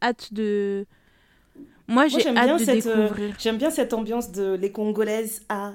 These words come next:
Speaker 2: Tu vois, comme les, les petits livres Martine. <laughs>
Speaker 1: Oui,
Speaker 2: Les
Speaker 1: Martine,
Speaker 2: Congolaises
Speaker 1: euh,
Speaker 2: à
Speaker 1: Martine à la
Speaker 2: Abidjan.
Speaker 1: plage.
Speaker 2: <laughs> Les Congolaises à Douala. <laughs>
Speaker 1: <laughs> Franchement. Euh, Douala,
Speaker 2: C'est exactement
Speaker 1: Yaoundé,
Speaker 2: ça.
Speaker 1: tout ça, on va aller voir de nos propres yeux.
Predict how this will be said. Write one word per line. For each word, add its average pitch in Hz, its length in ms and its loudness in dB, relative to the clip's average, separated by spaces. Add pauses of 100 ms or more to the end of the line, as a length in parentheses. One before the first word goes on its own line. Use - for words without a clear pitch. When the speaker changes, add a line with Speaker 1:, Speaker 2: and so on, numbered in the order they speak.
(120)
Speaker 2:
Tu - 120 -8
vois, 285 140 2
comme 269 200 -2
les, 220 180 -4
les 214 140 -4
petits 226 280 -8
livres 233 240 -6
Martine. 214 520 -8 (140)
<laughs> - 380 -8
Speaker 1:
Oui, 240 220 0
Speaker 2:
Les 254 60 -2
Speaker 1:
Martine, 247 240 0
Speaker 2:
Congolaises 285 480 4
Speaker 1:
euh, 302 40 6
Speaker 2:
à 277 100 6
Speaker 1:
Martine 285 280 6
à 269 60 10
la 262 100 10
Speaker 2:
Abidjan. 254 100 4
Speaker 1:
plage. 269 480 6 (460)
Speaker 2:
<laughs> - 500 0
Les 285 160 6
Congolaises 294 480 2
à 285 80 4
Douala. 269 360 0 (800)
<laughs> - 0 -
Speaker 1:
<laughs> 330 460 6
Franchement. 233 600 -6 (600)
Euh, 202 200 -8
Douala, 233 320 2
Speaker 2:
C'est 240 60 4
exactement 247 360 2 (100)
Speaker 1:
Yaoundé, 240 160 2
Speaker 2:
ça. 226 80 0
Speaker 1:
tout 233 160 -6
ça, 233 440 0 (140)
on 208 120 -12
va 202 160 -6
aller 202 220 -4
voir 220 360 -6 (140)
de 202 120 -14
nos 202 160 -12
propres 220 440 -12
yeux. 202 240 -14